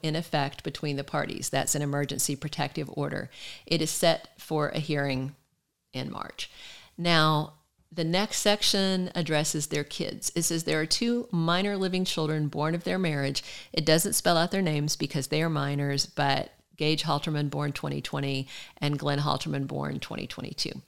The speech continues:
At all times since birth, the children have resided in the care of one or both parties and resided at the address specified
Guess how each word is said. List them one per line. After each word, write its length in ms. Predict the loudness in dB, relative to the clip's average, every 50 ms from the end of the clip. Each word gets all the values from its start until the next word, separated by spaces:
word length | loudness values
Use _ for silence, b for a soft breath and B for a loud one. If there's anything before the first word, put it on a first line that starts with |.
| B B B B B B B B
At 100 | -2 2
all 160 | 4 4 4
times 280 | 4 2 2 2 2 2
since 180 | 0 0 0
birth, 220 | 2 2 2 2 2
the 80 | 0
children 320 | 0 0 2 2 2 2 2
have 180 | 2 0 0
resided 400 | 0 2 4 4 4 4 4 2
in 80 | 0 0
the 80 | 0 -2
care 420 | -2 -2 0 0 2 0 0 -2 -2
of 180 | -4 -4 -2
one 220 | -2 0 0 2 0
or 80 | 0
both 260 | 0 2 2 0 0 -2
parties 540 | -2 0 0 0 2 2 2 0 0 -2
and 200 | -2 -2 -2 0
resided 600 | 0 0 0 2 2 2 2 2 0 0 -2 -2 -2
at 180 | -2 -2 -2 -2
the 140 | -4 -4 0 2
address 640 | 4 4 4 2 0 0 0 2 2 0 -2 -4 -6
specified 1040 | -6 -6 -4 0 2 4 4 4 2 -2 -2 -2 0 0 0 0 0 -2 -4 -6